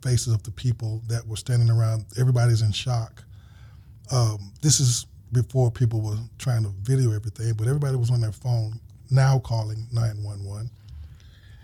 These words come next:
And the first thing that I could do was give a good scene assessment so I can get the proper authorities there before I started rendering aid.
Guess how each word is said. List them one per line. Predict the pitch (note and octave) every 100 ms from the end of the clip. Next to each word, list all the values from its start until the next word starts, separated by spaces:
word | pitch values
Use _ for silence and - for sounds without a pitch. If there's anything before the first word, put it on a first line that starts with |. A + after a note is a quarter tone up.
| - - C#3
And | C3+ B2 A#2 A2+ A2+ - - - - - -
the | B2+ B2+
first | - C#3 B2 -
thing | B2+
that | A#2+
I | A#2 A#2 A#2+ - -
could | C#3 A#2+ A#2
do | A#2+
was | A#2 A2+ A2+ A2 G#2+ - - - - A#2+
give | B2+
a | A#2+
good | G#2 A#2 A#2
scene | - B2 A#2
assessment | G#2 - A#2 - A2 -
so | - A2 G#2+
I |
can | G#2+ A2+
get | A2+ A2+
the |
proper | G#2 - A#2 - G#2+
authorities | - A2+ A2 G#2+ -
there | A#2+ A2
before | G#2 - A2+
I |
started | G#2+ A2+ A2+ G#2
rendering | A2 G#2+ G2+ A#2
aid. | A#2 A2 G#2